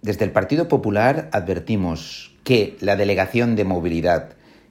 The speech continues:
que dirige el señor Grecci desconoce el proyecto de reducir y suprimir a la mitad los carriles de la avenida de Ausiàs Marc, principal arteria de entrada y salida por el sur a la ciudad de Valencia.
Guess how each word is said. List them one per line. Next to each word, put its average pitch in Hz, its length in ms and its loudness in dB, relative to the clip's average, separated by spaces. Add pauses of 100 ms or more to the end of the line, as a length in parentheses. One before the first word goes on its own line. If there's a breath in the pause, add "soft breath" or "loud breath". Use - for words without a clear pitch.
que 101 100 4
dirige 98 320 0
el 90 60 0
señor 87 240 -2
Grecci 123 440 0
desconoce 127 840 2 (280 loud breath)
el 117 220 2
proyecto 135 720 2
de 117 160 4
reducir 107 640 2
y 113 120 0
suprimir 113 680 0
a 101 80 4
la 101 100 2
mitad 104 300 2
los 127 220 0
carriles 113 560 0 (340 loud breath)
de 101 180 2
la 101 60 6
avenida 104 420 4
de 98 120 0
Ausiàs 92 400 -2
Marc, 87 400 -2
principal 120 720 2
arteria 123 680 2
de 113 140 0
entrada 110 420 2
y 107 80 0
salida 95 460 0
por 87 160 -2
el 82 80 -4
sur 90 260 -2
a 87 60 4
la 80 120 0
ciudad 78 300 -2
de 78 60 0
Valencia. 85 560 -2